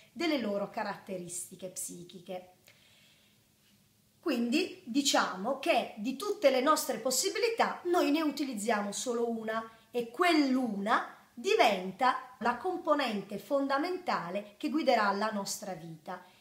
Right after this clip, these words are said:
Questo significa anche però che non potremo esprimere tutto il resto della nostra vita,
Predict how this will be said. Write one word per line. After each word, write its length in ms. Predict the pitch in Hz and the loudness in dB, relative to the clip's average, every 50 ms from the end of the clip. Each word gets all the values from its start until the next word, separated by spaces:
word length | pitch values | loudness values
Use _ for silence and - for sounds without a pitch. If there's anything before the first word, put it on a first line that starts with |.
| _ _ _ _ _ _ _ _ _ _ _ _ _ _ _ _ _ _ _ _ _ | _ _ _ _ _ _ _ _ _ _ _ _ _ _ _ _ _ _ _ _ _
Questo 400 | _ - 302 285 277 - - 233 | _ 6 6 6 6 6 2 -2
significa 600 | 226 - - 220 208 196 196 208 190 - - 214 | -2 -2 -2 -2 -2 -2 -4 -6 -10 -8 -6 -4
anche 340 | 208 196 185 180 170 - 202 | -2 -2 -4 -6 -8 -12 -14
però 580 | 196 - 226 208 190 175 170 170 202 - - _ _ _ _ _ | -10 -6 -4 -4 -2 -4 -4 -8 -10 -14 -16 _ _ _ _ _
che 160 | - - 277 | -6 -2 0
non 160 | 262 277 277 | 2 2 2
potremo 400 | 277 320 339 - 381 359 262 262 | 0 -2 -6 -6 -4 -2 -2 0
esprimere 760 | 311 - - - - 226 196 185 175 175 185 190 214 226 - | 0 0 -2 -2 -4 -6 -8 -8 -8 -8 -8 -10 -10 -10 -10
tutto 360 | - - 370 370 - - - 320 | -6 -4 -4 -4 -6 -4 -4 -2
il 160 | 302 294 285 | -2 -2 0
resto 500 | 277 285 254 214 - - - - - 190 | 0 0 0 0 0 -4 -6 -6 -8 -8
della 280 | 175 170 180 180 180 175 | -8 -6 -8 -6 -6 -8
nostra 400 | 180 180 175 - - - 185 180 | -8 -8 -10 -10 -10 -10 -12 -12
vita, 540 | 160 175 170 165 165 - - 240 277 - | -12 -12 -12 -12 -14 -8 -6 -6 -6 -6